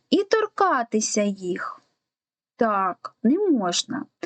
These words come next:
А поясніть, чому це може бути небезпечним. По-перше,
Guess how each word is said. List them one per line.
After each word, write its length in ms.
А 160
поясніть, 600
чому 720
це 220
може 540
бути 480
небезпечним. 1080
По-перше, 800